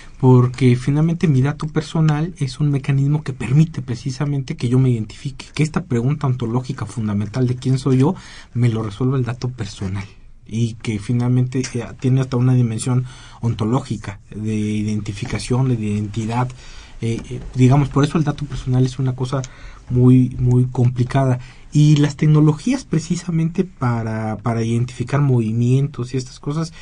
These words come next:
están a la orden del día y ni siquiera son tan, tan caras ni tan sofisticadas. Es decir,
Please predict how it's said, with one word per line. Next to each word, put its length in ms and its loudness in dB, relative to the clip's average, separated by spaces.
están 640 -2
a 40 -4
la 100 -2
orden 220 2
del 120 6
día 180 2
y 140 6
ni 120 8
siquiera 360 -2
son 220 2
tan, 540 -2
tan 220 -2
caras 240 2
ni 120 4
tan 180 -4
sofisticadas. 640 -6
Es 80 4
decir, 240 2